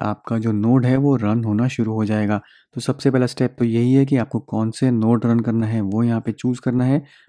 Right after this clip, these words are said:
मान लीजिए मुझे एनर्जी फिर से रन करना है तो मैं बस यहाँ पे जाऊँगा। अब हर एक नोड, हर एक कॉइन का यहाँ पे रेट दिया हुआ है कि उस पर्टिकुलर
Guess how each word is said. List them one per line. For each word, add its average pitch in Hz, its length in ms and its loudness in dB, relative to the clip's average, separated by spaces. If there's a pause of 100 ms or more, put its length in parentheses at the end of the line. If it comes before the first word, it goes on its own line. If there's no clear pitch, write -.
(140)
मान 117 140 2
लीजिए 120 220 4
मुझे 117 220 4
एनर्जी 113 360 2
फिर 113 160 -2
से 131 180 0
रन 127 140 2
करना 123 240 0
है 127 100 0
तो 120 120 -2
मैं 110 160 2
बस 104 180 -6
यहाँ 107 120 -4
पे 113 120 -4
जाऊँगा। 120 360 2 (540)
अब 110 180 -2
हर 117 160 2
एक 147 240 2
नोड, 131 420 2 (380)
हर 113 100 -2
एक 127 160 -2
कॉइन 120 240 0
का 123 100 -2
यहाँ 110 180 -2
पे 110 120 -4
रेट 113 300 0
दिया 120 140 0
हुआ 117 180 0
है 123 160 0
कि 135 260 -2 (560)
उस 147 140 2 (120)
पर्टिकुलर 120 340 4